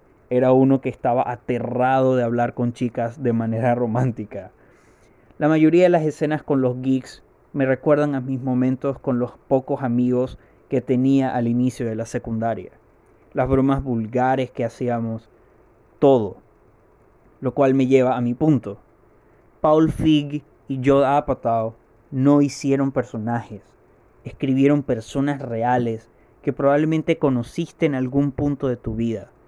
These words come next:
Personas con problemas. Problemas familiares, personales. Es ese aspecto humano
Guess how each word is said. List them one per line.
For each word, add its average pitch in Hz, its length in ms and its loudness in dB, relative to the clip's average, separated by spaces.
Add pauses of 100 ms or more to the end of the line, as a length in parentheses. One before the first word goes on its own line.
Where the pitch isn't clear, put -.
(300)
Personas 131 400 -2
con 120 220 -2
problemas. 110 720 -4 (840)
Problemas 123 460 0
familiares, 117 960 -4
personales. 113 840 -4 (1040)
Es 147 300 -8
ese 170 360 0
aspecto 160 640 -2
humano 131 580 0